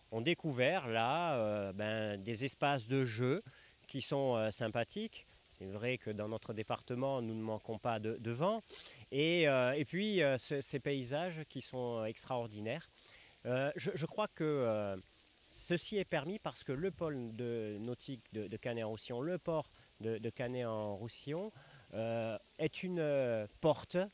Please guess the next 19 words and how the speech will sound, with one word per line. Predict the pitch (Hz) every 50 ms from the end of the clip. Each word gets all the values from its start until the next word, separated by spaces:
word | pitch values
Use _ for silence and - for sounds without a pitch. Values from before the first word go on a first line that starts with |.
| - -
sur | - - - 185 185 165
la | 160 151
Méditerranée | 151 151 143 143 147 - - 143 123 131 127 143 170 170
aujourd'hui | 151 131 135 127 120 120 156 175
pour | - - 139 117 120
de | 120 123 120
nombreux | 120 120 135 147 156 147 120 143 156 151
chantiers, | - 143 135 131 120 - - 135 170 - - - -
à | - 123
commencer | - - 135 113 113 113 107 - - 170 202 202 - - -
ceux | - - - 160 170
qui | - - 135
sont | - - 120 104 -
installés | 120 107 - - 131 117 120 117 110
ici | 104 98 - - - 139 165 175 - - - -
et, | - 104 107 110 113 - 113 113
et | 113
notamment | 113 113 110 - 104 98 113 135
Katana. | - - 104 - 117 107 98 78